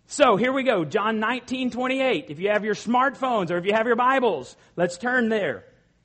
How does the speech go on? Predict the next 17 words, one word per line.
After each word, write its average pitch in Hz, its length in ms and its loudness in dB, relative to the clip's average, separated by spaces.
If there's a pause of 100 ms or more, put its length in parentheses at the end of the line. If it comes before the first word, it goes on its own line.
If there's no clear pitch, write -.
(760)
"Later, 220 520 2
knowing 220 320 0
that 175 160 0
all 226 260 0
was 247 160 0
now 214 200 -2
completed, 175 680 -4
and 165 120 -6
so 220 140 -4
that 196 140 -2
the 175 80 -8
scripture 233 460 -2
would 196 200 2
be 202 120 -6
fulfilled, 185 600 -4
Jesus 196 340 -6
said, 165 460 -4